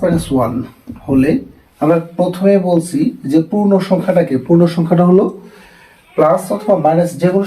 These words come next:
সংখ্যা হতে পারে, কিন্তু ভগ্নাংশ হওয়া যাবে না। তাহলে প্লাস মাইনাস কত? ওয়ান হোল স্কয়ার less than কত? নাইন। আমি এখানে আরো একটা কথা অ্যাড করতে চাই,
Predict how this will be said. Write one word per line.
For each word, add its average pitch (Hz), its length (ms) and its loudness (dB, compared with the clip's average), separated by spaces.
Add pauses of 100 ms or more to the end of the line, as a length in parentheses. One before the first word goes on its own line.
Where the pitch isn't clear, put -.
সংখ্যা 160 260 -2
হতে 127 200 -2
পারে, 127 220 0 (420)
কিন্তু 165 240 0 (300)
ভগ্নাংশ 165 480 0 (140)
হওয়া 143 240 0
যাবে 117 260 -4
না। - 60 -8 (560)
তাহলে 139 200 0 (200)
প্লাস 175 280 0 (160)
মাইনাস 175 360 0
কত? 165 120 -2 (200)
ওয়ান 147 260 2 (380)
হোল 135 160 -2 (100)
স্কয়ার 143 280 -4 (760)
less 156 200 4
than 156 180 0
কত? 139 120 0 (140)
নাইন। 113 160 -4 (220)
আমি 147 180 2
এখানে 190 220 0 (1600)
আরো 151 180 4
একটা 170 200 -2
কথা 170 180 -2 (160)
অ্যাড - 240 -2
করতে 127 280 -6
চাই, 135 160 -2